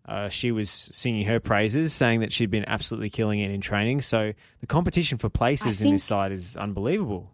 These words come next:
Speaker 2: like, like you just mentioned, Melina Ayres, who didn't play 'cause she had a little bit of a hamstring, hamstring soreness.
Speaker 1: Mm.
Speaker 2: I think that's so impressive that they c-, are able to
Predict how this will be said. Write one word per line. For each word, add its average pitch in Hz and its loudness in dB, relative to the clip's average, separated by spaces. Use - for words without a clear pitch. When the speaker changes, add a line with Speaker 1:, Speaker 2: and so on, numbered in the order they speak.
Speaker 2:
like, 247 -8
like 269 0
you 262 0
just 320 -4
mentioned, 370 0
Melina 208 0
Ayres, 196 0
who 240 2
didn't 311 0
play 269 0
'cause 247 -2
she 240 0
had 220 4
a 220 0
little 247 -2
bit 294 -2
of 254 -2
a 226 0
hamstring, 226 2
hamstring 240 2
soreness. 214 2
Speaker 1:
Mm. 104 -4
Speaker 2:
I 320 -2
think 381 -2
that's 320 4
so 277 6
impressive 240 2
that 220 -2
they 262 2
c-, - -20
are 240 4
able 240 -2
to 220 -4